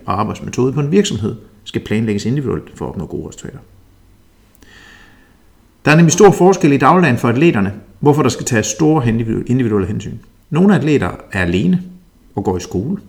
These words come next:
Nogle bor hjemme med mor og far og går i skole. Nogen bor sammen med en partner og går i skole. Nogen bor sammen med en partner og arbejder fuldtid. Nogle atleter har endda fået børn. Hvis ikke man tager højde for de forskelle,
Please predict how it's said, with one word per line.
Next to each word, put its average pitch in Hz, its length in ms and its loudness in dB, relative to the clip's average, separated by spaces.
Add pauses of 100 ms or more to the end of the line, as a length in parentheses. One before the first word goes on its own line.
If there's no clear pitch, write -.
(1300)
Nogle 151 480 6 (140)
bor 117 140 6
hjemme 95 200 4
med 85 100 0
mor 80 60 -6
og - 80 -8
far 160 200 2
og 220 60 0
går 123 100 2
i 147 40 0
skole. 185 320 -2 (320)
Nogen 185 280 6
bor 113 160 2
sammen 98 220 -8
med 78 80 -6
en 76 60 -8
partner - 420 -2
og 143 60 -4
går 151 120 -2
i 151 40 -2
skole. 165 400 0
Nogen 156 260 6
bor 170 180 4
sammen 135 200 4
med 113 80 0
en 104 60 -2
partner 131 280 2
og 117 40 2
arbejder 110 220 2
fuldtid. 104 540 2 (840)
Nogle 120 280 0
atleter 139 260 0
har 110 80 -2
endda 123 120 -2
fået 156 200 -4
børn. 208 200 -6 (1900)
Hvis 131 140 -2
ikke 180 240 2
man 170 120 0
tager 117 180 -4
højde 151 280 0
for - 120 -4
de 143 120 -6
forskelle, 98 540 0